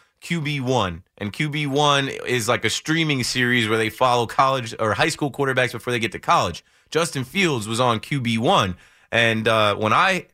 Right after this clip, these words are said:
heard of him, I looked him up back then, and he was in the Elite Eleven, and the top two quarterbacks in his class were him and Trevor Lawrence. So you would expect, right, if they were the top two quarterbacks in the country going into college football, and then they're also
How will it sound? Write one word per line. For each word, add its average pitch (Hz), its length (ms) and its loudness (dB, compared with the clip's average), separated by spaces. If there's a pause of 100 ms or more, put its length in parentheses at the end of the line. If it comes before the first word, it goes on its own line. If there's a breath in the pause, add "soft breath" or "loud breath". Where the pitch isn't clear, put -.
(400)
heard 135 260 2
of 120 80 -2
him, 127 100 0
I 151 120 4
looked 147 220 -2
him 120 140 0
up 156 180 0
back 107 260 -2
then, 110 300 0 (320)
and 110 120 -2
he 160 100 0
was 165 160 0
in 160 100 0
the 151 100 2
Elite 139 280 0
Eleven, 135 540 0
and 123 180 0
the 110 40 -2
top 180 320 0
two 185 180 -4
quarterbacks 131 640 -2
in 123 80 -2
his 131 160 -2
class 170 520 0 (540)
were 95 160 -2
him 139 340 0 (100)
and 123 120 -2
Trevor 127 260 2
Lawrence. 98 420 -4 (380)
So - 120 -2
you 139 160 -2
would 127 120 0
expect, 175 600 0
right, 139 300 0
if - 140 -16
they 107 80 -4
were 123 100 -2
the 110 80 -6
top 196 340 -2
two 196 380 -6 (260 soft breath)
quarterbacks 175 460 0
in 147 80 -4
the 117 80 -2
country 175 420 0
going 165 360 0
into 156 140 -4
college 135 280 0
football, 101 400 -4
and 104 100 -4
then 113 100 -2
they're 110 200 0
also 135 540 0